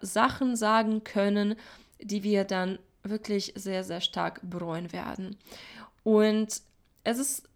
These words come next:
wirklich so, dass die Worte, die einmal gesagt wurden, ähm, wir können sie nicht wirklich zurücknehmen. Egal, was wir machen, egal, was wir im Nachhinein sagen, solche verletzende Worte,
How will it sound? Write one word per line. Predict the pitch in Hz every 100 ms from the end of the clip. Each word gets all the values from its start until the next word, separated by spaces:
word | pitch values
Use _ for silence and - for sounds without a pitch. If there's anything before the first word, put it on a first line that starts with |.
| _ _ -
wirklich | 247 254 240 233
so, | 196 196
dass | 190 180 -
die | 202
Worte, | 190 214 233
die | 202
einmal | 196 190 190
gesagt | 190 190 190 214 196
wurden, | 196 196 190 190 190 -
ähm, | 170 175 180
wir | - 190
können | 190 - 208 208 202
sie | 180
nicht | 180 190
wirklich | 175 180 -
zurücknehmen. | - 160 160 185 - 214 - _ _ - - - - - _ _
Egal, | 226 214 277 415
was | 311 285
wir | 254 247
machen, | 240 247 254 220
egal, | 196 202 220
was | 220 220
wir | 190 190 190 - -
im | 196
Nachhinein | 196 208 214 208 196 196
sagen, | 190 190 190 185 185 190 - - - - -
solche | 185 190 226 285 - 254 247
verletzende | 240 220 202 214 - 220 202 190
Worte, | 180 196 196 196 208 185